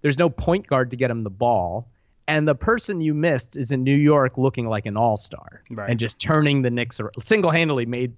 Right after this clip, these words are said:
Speaker 1: the Knicks relevant. And it's like, you know what? You're oh and nineteen. M-,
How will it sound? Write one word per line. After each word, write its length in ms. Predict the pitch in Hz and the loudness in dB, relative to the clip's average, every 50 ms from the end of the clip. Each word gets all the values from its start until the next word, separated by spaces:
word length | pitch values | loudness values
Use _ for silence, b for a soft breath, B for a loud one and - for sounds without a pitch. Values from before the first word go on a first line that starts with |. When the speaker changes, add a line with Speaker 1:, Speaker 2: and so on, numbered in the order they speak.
| - | -10
Speaker 1:
the 80 | - 131 | -8 -4
Knicks 320 | 123 127 123 120 - - | -2 -2 -4 -4 -6 -8
relevant. 560 | - 117 120 123 117 107 95 98 95 87 82 - _ _ _ _ _ _ _ _ - | -6 -4 -2 -2 -2 -4 -6 -8 -10 -14 -14 -18 _ _ _ _ _ _ _ _ -2
And 100 | 170 170 | 0 0
it's 140 | 185 175 - | 0 2 0
like, 200 | 202 185 180 180 | 0 -2 -2 -2
you 60 | 220 220 | -2 0
know 80 | 214 | 2
what? 220 | 220 240 269 285 _ _ _ _ _ _ _ - | 2 2 2 0 _ _ _ _ _ _ _ -4
You're 180 | 175 180 - | -4 -2 2
oh 100 | 196 208 | 2 2
and 100 | 202 190 | 2 2
nineteen. 680 | 185 185 185 185 - - 262 285 254 214 214 208 196 196 _ _ _ _ _ _ _ _ _ _ _ _ _ _ _ _ _ _ _ _ _ _ _ _ _ - | 0 0 -2 -4 -6 -6 -6 -4 -4 -4 -4 -6 -8 -12 _ _ _ _ _ _ _ _ _ _ _ _ _ _ _ _ _ _ _ _ _ _ _ _ _ -4
M-, 220 | 247 208 208 220 | -2 0 0 0